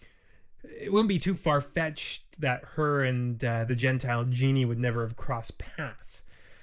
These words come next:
Um, I also asked her about the ghost, and she said she never saw it, but she heard of it. With the primary source under my belt and the smell of bullshit slowly wafting from the distance, I decided to put my research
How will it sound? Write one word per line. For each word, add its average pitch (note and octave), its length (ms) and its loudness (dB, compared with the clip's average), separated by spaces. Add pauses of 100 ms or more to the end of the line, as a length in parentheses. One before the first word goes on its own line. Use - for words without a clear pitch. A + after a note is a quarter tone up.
(440)
Um, C#3 360 -6 (480)
I F3+ 60 4
also G3 260 6
asked D#3 220 2
her D#3 60 4
about C3+ 220 2
the C#3 60 -4
ghost, D#3 580 2
and B2 200 -6
she - 140 -2
said C3+ 220 0
she D#3 160 -2
never B2+ 220 0
saw - 280 -8
it, - 60 -14 (460)
but D3 220 0
she - 240 -2
heard B2 240 0
of - 100 -10
it. - 180 -10 (1600)
With C3+ 140 -6
the C#3+ 180 2
primary F3+ 400 2
source C#3+ 340 0
under B2+ 140 2
my A2+ 140 0 (120)
belt C#3+ 600 -6 (100)
and A#2+ 300 0
the A2+ 260 -2
smell C#3 440 -2
of A#2 220 -2
bullshit D3+ 640 -2 (140)
slowly B2 440 0
wafting A#2 640 -2
from A#2+ 200 -4
the A#2 60 -4
distance, B2+ 540 -4
I C3+ 60 -2
decided F3+ 320 -4
to E3+ 60 -6
put - 120 -8
my C#3 80 -2
research C#3 680 -6